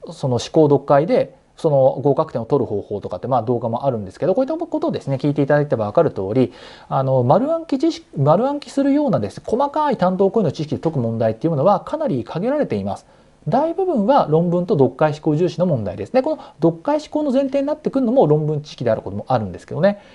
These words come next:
えー、なので結局テキストベースの勉強をした方が点数が安定するんですよ。なので、もちろんね、過去問をやるなとは言いませんが、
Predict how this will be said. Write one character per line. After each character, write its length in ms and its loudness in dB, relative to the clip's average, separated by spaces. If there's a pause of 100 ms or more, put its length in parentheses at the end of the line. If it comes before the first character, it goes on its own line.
(200)
え 120 0
ー、 20 0
な 100 -2
の 80 -2
で 80 0
結 160 -2
局 180 0
テ 180 -6
キ 180 2
ス 100 -10
ト 180 0
ベ 220 -2
ー 40 -6
ス 180 -8
の 280 2 (400)
勉 280 2
強 180 0
を 60 2
し 40 -6
た 100 -2
方 180 4
が 260 2 (420)
点 220 -4
数 180 -4
が 140 -2
安 180 2
定 140 2
す 100 -2
る 100 -2
ん 40 0
で 60 0
す 120 -6
よ。 100 -2 (960)
な 80 4
の 80 2
で、 200 2 (180)
も 160 0
ち 80 -4
ろ 120 0
ん 20 0
ね、 260 0
過 180 -6
去 80 4
問 220 0
を 80 4
や 140 4
る 100 -2
な 100 -2
と 100 -2
は 100 0
言 140 -4
い 40 -2
ま 100 -2
せ 160 -6
ん 140 -8
が、 240 2